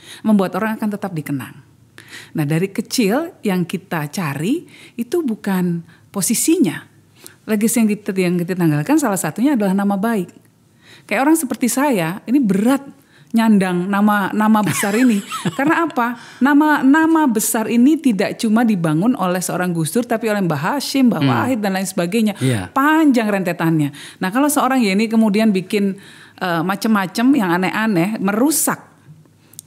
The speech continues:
Speaker 1: nama besar yang sudah dibangun, ya, eh, brand, eh, awareness ini, brand, brand, apa namanya, loyalty yang sudah tertanam di masyarakat karena jasa-jasa yang telah dilakukan oleh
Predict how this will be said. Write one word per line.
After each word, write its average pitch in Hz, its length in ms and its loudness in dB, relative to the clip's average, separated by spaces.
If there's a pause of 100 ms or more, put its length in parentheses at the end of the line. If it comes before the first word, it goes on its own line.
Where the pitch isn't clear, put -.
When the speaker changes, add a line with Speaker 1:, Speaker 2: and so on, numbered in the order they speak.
(140)
Speaker 1:
nama 202 320 0
besar 175 320 -2
yang 175 80 -4
sudah 175 160 -4
dibangun, 165 760 0
ya, 160 280 -8 (380)
eh, 151 260 -4
brand, 196 500 -2 (200)
eh, 151 320 -4
awareness 196 680 0
ini, 175 180 0
brand, 175 360 0
brand, 170 320 -2
apa 165 240 -4
namanya, 170 600 -2
loyalty 190 720 0 (260)
yang 170 100 -4
sudah 175 220 -2
tertanam 196 460 -2
di 175 100 0
masyarakat 165 720 -2 (640)
karena 190 500 0
jasa-jasa 160 800 -2
yang 156 160 -2
telah 156 140 -4
dilakukan 151 500 -6
oleh 147 320 -6